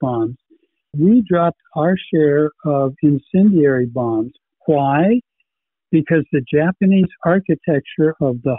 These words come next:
homes in the neighborhoods, they're made of wood. And so all you need is to drop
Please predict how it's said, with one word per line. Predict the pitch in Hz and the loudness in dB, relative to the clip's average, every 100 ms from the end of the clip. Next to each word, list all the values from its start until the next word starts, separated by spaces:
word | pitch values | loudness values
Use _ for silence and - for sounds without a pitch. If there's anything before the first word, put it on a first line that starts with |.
| - | 0
homes | 202 202 151 147 - | 2 4 4 2 0
in | 139 | 0
the | 131 | 0
neighborhoods, | 135 202 190 135 127 123 _ _ _ | 2 2 2 0 -2 -6 _ _ _
they're | 190 | 2
made | 196 226 226 | 4 4 2
of | 175 | 2
wood. | 226 254 240 160 - _ _ _ _ _ _ 175 | 4 4 4 0 -6 _ _ _ _ _ _ -4
And | 165 - | -4 -4
so | 175 | -4
all | 170 233 | -2 0
you | 226 175 | 0 0
need | 190 233 180 151 | 0 -2 -2 -6
is | - 165 | -6 -6
to | 135 | -2
drop | 165 160 | 0 0